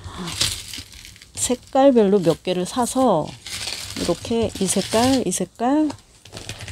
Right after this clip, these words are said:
이렇게 해가지고 얘네들을, 너무너무 부드러워가지고 막 떴어요. 하나, 두 개만 뜨려고 그랬는데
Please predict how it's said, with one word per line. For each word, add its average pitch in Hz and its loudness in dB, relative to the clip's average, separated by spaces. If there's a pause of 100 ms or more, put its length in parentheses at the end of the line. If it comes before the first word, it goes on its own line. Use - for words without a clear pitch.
(280)
이렇게 202 2
해가지고 196 4
얘네들을, 185 4 (1040)
너무너무 240 8
부드러워가지고 180 -2
막 170 -4 (320)
떴어요. 156 2 (180)
하나, 269 2 (460)
두 226 -2
개만 247 10
뜨려고 196 4
그랬는데 190 0